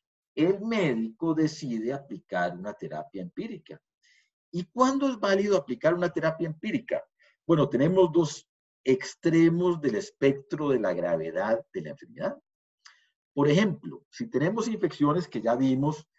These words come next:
en, en la clase de hemófilos, tenemos infecciones como otitis media.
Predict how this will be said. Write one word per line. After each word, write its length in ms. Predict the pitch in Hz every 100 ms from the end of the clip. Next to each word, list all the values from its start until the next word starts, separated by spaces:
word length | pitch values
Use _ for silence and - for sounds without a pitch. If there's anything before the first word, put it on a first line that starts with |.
| _ _ _
en, 320 | 104 104 104 104
en 100 | 101
la 120 | 92
clase 300 | 104 113 123
de 60 |
hemófilos, 480 | 117 117 - - -
tenemos 300 | - 104 143
infecciones 500 | 151 120 127 139 151
como 480 | - 143 151 175 190 - _ _ _
otitis 600 | 127 131 160 190 208 185
media. 460 | 165 143 113 -